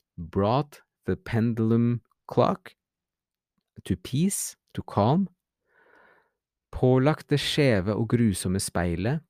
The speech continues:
uh, imposed on the tilted and, and gruesome, horrendous mirror,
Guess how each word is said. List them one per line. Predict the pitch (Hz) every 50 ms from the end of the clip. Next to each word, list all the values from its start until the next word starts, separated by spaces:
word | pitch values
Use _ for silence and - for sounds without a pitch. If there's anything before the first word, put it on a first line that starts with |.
| _ _ _ _ _ _ _ _ _ _ _ _ - -
uh, | 87 85 82 82 - - - - _ _
imposed | - 120 120 - - - - - 147 156 175 170 - - - - -
on | 120 120 120
the | 113 113 110 110 104 - _
tilted | - - - 139 139 143 139 - - - 160 151 -
and, | - 113 113 110 - - - -
and | - 107 104 101 98 101 104 95 87
gruesome, | - - 110 117 123 131 135 - - - 151 156 156
horrendous | - - 117 110 95 101 98 117 123 117 110 107 - - -
mirror, | 98 87 90 95 98 98 110 131 156 170